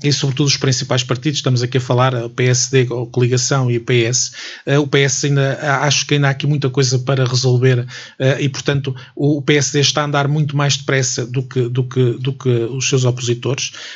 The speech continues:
É óbvio que quem está no poder, e a maioria dos que estão no poder,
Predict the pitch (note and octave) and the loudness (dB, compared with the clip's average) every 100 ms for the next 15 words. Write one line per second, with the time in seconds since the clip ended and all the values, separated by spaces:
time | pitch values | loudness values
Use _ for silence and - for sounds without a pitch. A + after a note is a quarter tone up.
0 | - D3+ E3 E3+ D#3 D3+ D3+ C3 D#3+ D#3 | -4 2 4 4 0 -4 -2 0 0 0
1 | D#3+ D3+ - C#3 D3+ B2+ - C3+ C3 C3+ | -2 -2 -4 2 4 2 -2 -2 0 2
2 | C3+ C3+ C#3+ C3 - - C3+ C3+ B2+ C#3 | 2 2 2 2 0 -2 2 0 0 2
3 | D3+ B2+ | 2 2